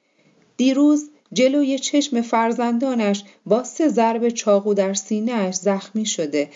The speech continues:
و اکنون در بخش مراقبت‌های ویژه بستری است.» آنها می‌گفتند: «خدمت کردن در میان مسلمانان به این شکل است. برای او در دعا باشیم.»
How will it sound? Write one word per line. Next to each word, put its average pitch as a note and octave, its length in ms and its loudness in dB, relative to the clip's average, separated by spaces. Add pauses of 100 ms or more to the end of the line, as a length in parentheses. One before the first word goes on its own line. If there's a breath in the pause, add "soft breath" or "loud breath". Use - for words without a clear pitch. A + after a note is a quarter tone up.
(220 loud breath)
و F#3+ 80 0
اکنون G#3 380 0
در G#3 200 2
بخش C4 380 -6
مراقبت‌های G3+ 1040 0
ویژه D#3 540 -6 (300 loud breath)
بستری E3 540 -8
است.» - 200 -16 (840)
آنها G3+ 300 0
می‌گفتند: G3 800 -2 (400)
«خدمت A3+ 420 0
کردن A#3+ 460 0
در A#3 220 2
میان A#3+ 360 2
مسلمانان A3 960 0 (280 loud breath)
به G#3+ 80 2
این C4 160 0
شکل D#3 420 -6
است. D3 300 -14 (460)
برای G#3 400 2
او G#3+ 140 0
در G#3+ 240 2
دعا G#3 360 2
باشیم.» D#3 640 -8